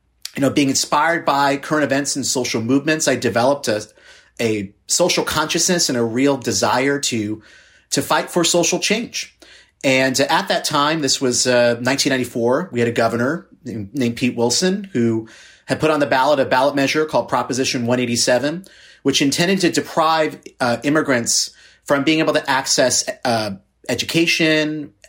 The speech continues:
healthcare, other public services, um, and really, um, ran for re-election on a campaign of demonizing immigrants and creating divisions in our state and in our country. Um, certainly we can fast forward to, you know,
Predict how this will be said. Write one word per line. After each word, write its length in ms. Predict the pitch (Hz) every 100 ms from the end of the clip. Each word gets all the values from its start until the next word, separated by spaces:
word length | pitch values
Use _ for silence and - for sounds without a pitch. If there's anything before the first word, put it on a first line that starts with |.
| -
healthcare, 540 | 147 156 - 156 143
other 120 | 131
public 280 | 95 123 -
services, 720 | - 147 147 - 165 170 - - - - - _ -
um, 340 | 131 127 127
and 440 | - 147 143 143 135
really, 520 | 220 247 220 202 -
um, 440 | 147 139 131 123 -
ran 380 | 113 156 180 175
for 100 | 160
re-election 480 | 143 135 143 -
on 120 | 135 123
a 20 |
campaign 380 | - 120 120 127
of 160 | 95
demonizing 880 | 101 160 151 131 123 - 117 110 101
immigrants 640 | 123 113 113 104 95 - - - - - -
and 160 | 127
creating 300 | - 151 147
divisions 640 | 131 113 127 123 104 98
in 60 | 117
our 100 | 98
state 380 | - 131 101 98
and 80 | 104
in 60 |
our 80 | 98
country. 480 | 98 113 104 - - _ - - - - -
Um, 360 | 113 110 110 - -
certainly 300 | - 147 135
we 40 |
can 140 | 127 117
fast 280 | 131 127
forward 220 | - 120 110
to, 340 | - 107 104 -
you 100 | -
know, 240 | 101 95